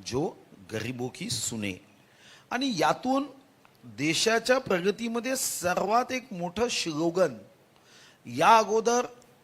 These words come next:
अतिशय श्रेष्ठ व्यक्तिमत्वाचे धनी असणाऱ्या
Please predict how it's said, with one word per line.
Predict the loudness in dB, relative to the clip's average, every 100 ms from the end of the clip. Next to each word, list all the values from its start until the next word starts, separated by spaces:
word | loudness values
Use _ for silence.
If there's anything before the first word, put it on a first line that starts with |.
| _ _ _ _ _ _ _ _ _ _ -8
अतिशय | -6 -2 0 4 4 2
श्रेष्ठ | -2 -2 4 4 4 2 -2 -4 -8 _ _ _ _
व्यक्तिमत्वाचे | 0 0 0 -2 -2 0 0 0 -2
धनी | -4 -6 -2 -2
असणाऱ्या | -2 -2 -2 0 -2